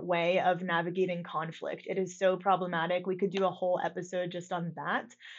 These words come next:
Um, but I wanna say, like, to everyone, your, your sexual struggles, your struggles in general, they don't define you. And they, they can shape you. They can lead you on a path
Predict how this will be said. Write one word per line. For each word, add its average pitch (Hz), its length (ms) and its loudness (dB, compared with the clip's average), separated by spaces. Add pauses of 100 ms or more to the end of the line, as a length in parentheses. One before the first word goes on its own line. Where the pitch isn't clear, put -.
(420)
Um, 190 440 8
but 208 100 12
I 202 120 12
wanna 233 260 8
say, 214 220 6
like, 202 180 8
to 185 80 4
everyone, 190 400 6
your, 196 580 12
your 196 180 4
sexual 202 460 2
struggles, 185 460 2
your 170 100 0
struggles 190 520 4
in 175 140 -4
general, 196 400 4
they 190 160 4
don't 202 320 0
define 202 560 -2
you. 160 320 -8 (380)
And 185 420 6 (360)
they, 196 400 6
they 196 140 6
can 190 220 0
shape - 520 0
you. 180 200 2
They 180 120 4
can 185 240 0
lead 190 240 0
you 214 180 0
on 185 120 2
a - 60 -2
path 190 400 -2